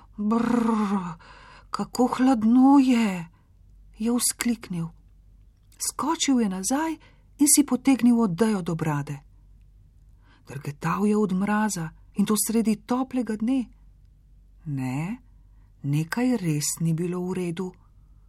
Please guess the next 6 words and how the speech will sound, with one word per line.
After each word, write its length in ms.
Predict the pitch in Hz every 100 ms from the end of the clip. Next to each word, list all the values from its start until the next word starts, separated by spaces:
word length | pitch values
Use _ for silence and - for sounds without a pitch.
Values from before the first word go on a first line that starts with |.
| - _ _ _ _ _
Tedaj 480 | - 160 190 311 311
je 80 | 240
zaslišal 760 | 175 - - 294 285 - 233 226 - - - - -
veder 400 | 330 320 269 233
glasek. 800 | 208 214 202 202 - 165 - - _ _ _ _ _ - -
"Juhu, 800 | 269 349 370 - 320 320 320